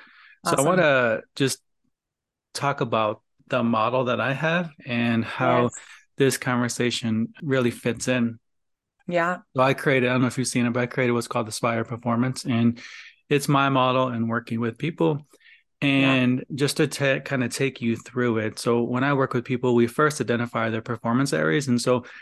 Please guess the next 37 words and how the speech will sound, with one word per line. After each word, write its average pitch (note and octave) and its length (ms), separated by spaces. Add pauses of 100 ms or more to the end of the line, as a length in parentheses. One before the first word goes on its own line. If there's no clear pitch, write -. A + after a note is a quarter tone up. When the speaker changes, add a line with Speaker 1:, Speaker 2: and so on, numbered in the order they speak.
(140)
Speaker 1:
really C#3 160
Speaker 2:
Mm-hmm. C#3 80
Speaker 1:
taking C3+ 220
a A#2+ 120
look B2 260
at A#2+ 120
the A#2+ 100
areas B2 240
of A2+ 100
their A2+ 80
life A2+ 280
that A#2 140
they A#2+ 120
want A2+ 280
to A#2 240 (500)
bring D3 220
a B2+ 80
better B2+ 440
version B2 400
of A#2 200
their A2+ 280
selves A#2+ 360
forward, A#2+ 640
right? A#2 300
And A#2+ 140
so B2 200
for C3+ 220
some E3+ 220
people, D3 380
it's A2+ 140
business. D3 540
For A#2 180
some A#2 240
people, A#2 420
it's A2+ 360 (380)
athletic D3 420
performance. C3 760